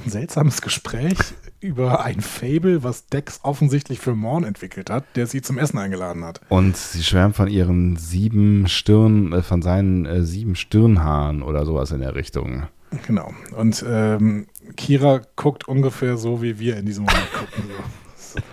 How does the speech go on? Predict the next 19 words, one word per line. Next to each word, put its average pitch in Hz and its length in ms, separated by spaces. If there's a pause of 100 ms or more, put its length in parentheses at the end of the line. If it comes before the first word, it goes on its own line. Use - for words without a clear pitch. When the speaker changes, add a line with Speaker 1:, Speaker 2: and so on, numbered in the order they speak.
(240)
Speaker 1:
So, 101 200
what? 82 360
Speaker 2:
So, - 140
okay. 50 920 (640)
Free. 101 220
Speaker 1:
Aber 113 120
sie 131 100
lässt 151 200
das 160 120
dann 139 100
auch 131 80
einfach 143 220
mal 131 180
stehen, 156 520 (220)
Speaker 2:
Ja. 123 60
Speaker 1:
ne? 165 160 (460)
Und 123 100
sagt, 135 240
okay, 156 320